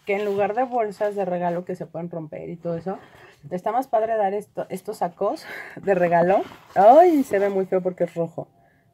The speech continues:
Ahí ya no se ve tan feo, vean. Ay, qué feo se ve, Dios. Pero bueno, es rojo,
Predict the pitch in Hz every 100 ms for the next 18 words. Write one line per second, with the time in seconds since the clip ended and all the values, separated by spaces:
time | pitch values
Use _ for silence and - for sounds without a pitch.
0 | - 160 156 156 - 151 - - - -
1 | - - - - - - - _ _ _
2 | - 269 285 277 233 233 226 226 220 214
3 | 226 226 220 208 208 214 196 170 113 -
4 | _ _ - _ 190 202 220 240 226 226
5 | 220 214 - 226